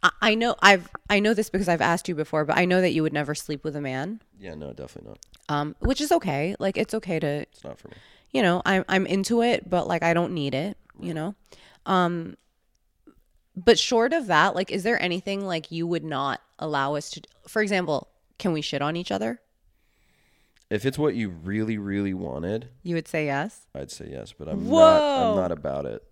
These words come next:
Speaker 1: I'm not about it either.
Speaker 2: Like, I really don't wanna go that route. I'm
Speaker 1: But you
Speaker 2: hoping I don't
Speaker 1: would.
Speaker 2: get asked that. But if it's like, if you were like, "This is really what I like,"
Speaker 1: What if it was
Speaker 2: then I'd be like, "All
Speaker 1: what
Speaker 2: right,
Speaker 1: if I
Speaker 2: fine."
Speaker 1: was into eating shit?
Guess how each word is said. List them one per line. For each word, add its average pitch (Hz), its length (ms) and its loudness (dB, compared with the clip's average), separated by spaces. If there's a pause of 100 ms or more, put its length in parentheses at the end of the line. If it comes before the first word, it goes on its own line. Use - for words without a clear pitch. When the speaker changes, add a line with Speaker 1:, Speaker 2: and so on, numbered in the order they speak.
(340)
Speaker 1:
I'm 190 100 -2
not 240 200 4
about 208 220 4
it 180 120 0
either. 196 200 0
Speaker 2:
Like, 104 140 4
I 110 80 6
really 120 540 6
don't 107 160 4
wanna 98 200 2
go 87 180 0
that 87 180 0
route. 78 400 0 (580)
I'm 87 160 -2 (120)
Speaker 1:
But 208 160 4
you - 120 2
Speaker 2:
hoping 185 40 2
I 180 100 4
don't 147 120 4
Speaker 1:
would. 143 60 -6
Speaker 2:
get 107 100 -2
asked 117 260 -2
that. 117 300 -6
But 101 120 0
if 104 120 -2
it's 127 140 -4
like, 123 240 0 (120)
if 113 160 -4
you 135 140 2
were 147 100 2
like, 101 300 -2 (260)
"This 90 220 -8
is 85 140 -8
really 69 320 -8
what 58 140 -10
I 50 80 -10
like," 50 220 -14 (160)
Speaker 1:
What 208 260 2
if 233 180 -4
it 233 160 -2
was 175 460 -2 (120)
Speaker 2:
then 80 140 -8
I'd 76 100 -6
be - 80 -6
like, 65 160 -6
"All 64 80 -2
Speaker 1:
what 202 60 2
Speaker 2:
right, 214 60 4
Speaker 1:
if 240 100 0
I 233 80 4
Speaker 2:
fine." 220 60 6
Speaker 1:
was 214 120 2
into 196 240 -4
eating 165 320 -6
shit? - 420 -12